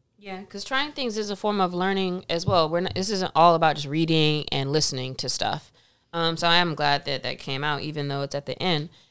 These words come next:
I have a list of things that I wanna try and things that I wanna go do, and I just work down the list.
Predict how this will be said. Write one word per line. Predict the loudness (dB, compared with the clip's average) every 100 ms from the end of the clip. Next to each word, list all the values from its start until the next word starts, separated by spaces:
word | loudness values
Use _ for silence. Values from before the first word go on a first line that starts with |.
| _
I | 0
have | 2 2
a |
list | 0 -2 -2
of | -4 -4 -14 -8
things | -6 -2
that | 0
I |
wanna | 2 0
try | -2 0 4 4
and | 4 0 -2
things | -6 -4
that | -4
I | -2
wanna | -4 -4
go | -4 -4
do, | -4 -2
and | -2 -2
I | -4
just | -6
work | -6 -6
down | -6 -6 -4
the |
list. | -2 -2 -2 -8